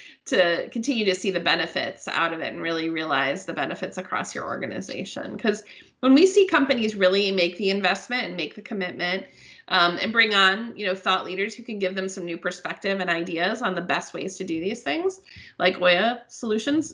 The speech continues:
I, that is where, you know, we see the, the real benefits and, and real R O I come from, from these implementations. So I, I love that tip. Um, and then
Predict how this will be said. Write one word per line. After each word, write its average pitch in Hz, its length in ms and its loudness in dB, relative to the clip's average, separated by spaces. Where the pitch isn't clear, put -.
I, 220 200 2
that 214 260 6
is 214 160 0
where, 180 400 4
you 170 80 -6
know, 165 100 -4
we 165 140 -6
see 185 260 -6
the, 170 240 -2
the 202 100 4
real 190 220 6
benefits 143 560 -2
and, - 160 -4
and 175 320 -2
real 180 200 4
R 170 400 6
O 170 80 2
I 156 400 2
come 165 300 -6
from, 190 500 -8
from 185 220 -10
these 180 160 -8
implementations. 190 880 -8
So - 140 -4
I, 143 120 0
I 196 40 4
love 180 240 2
that - 220 0
tip. 156 400 -2
Um, 180 480 4
and 254 160 2
then 254 380 6